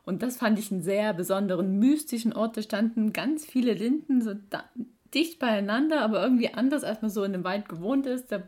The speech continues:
Boden war komplett mit buntem Laub bedeckt, obwohl es ja mitten im Sommer ist. Und als ich dann so da drin stand, das war schon ein ganz besonderes Erlebnis. Ja, und nach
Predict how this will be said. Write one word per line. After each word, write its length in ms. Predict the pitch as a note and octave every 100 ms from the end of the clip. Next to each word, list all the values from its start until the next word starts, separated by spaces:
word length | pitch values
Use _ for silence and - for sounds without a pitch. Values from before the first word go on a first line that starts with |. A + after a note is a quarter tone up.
| _
Boden 340 | - A3+ B3 A#3
war 160 | A3+
komplett 540 | G#3+ G3+ - A3 A3+ -
mit 220 | G#3+ -
buntem 360 | A3+ A#3 A3+ E3
Laub 380 | D#3+ A3 D4+
bedeckt, 400 | C#4+ A3+ C4 C4
obwohl 300 | F#3 D#3+ G3+
es 120 | A#3+ A#3
ja 160 | F#3
mitten 340 | F#3+ F#3 - G#3
im 80 |
Sommer 320 | E3+ F#3+ B3 A3+
ist. 240 | B3+ - _ - - - -
Und 160 | G#3
als 160 | F3+ G3
ich 60 |
dann 140 | G3+ G3+
so 100 | F3
da 240 | F3+ F#3+
drin 240 | A3+ A3+ A3
stand, 340 | - F#3+ F#3
das 160 | F3+ D#3+
war 80 |
schon 240 | E3+ F3 D#3+ - -
ein 60 | A3
ganz 200 | A3 A3+
besonderes 520 | A3 E3+ E3+ - D#3+
Erlebnis. 540 | - C#3 - - D#3+ - - _ _ _
Ja, 100 | A#3+
und 100 | G#3
nach 220 | F#3 A#3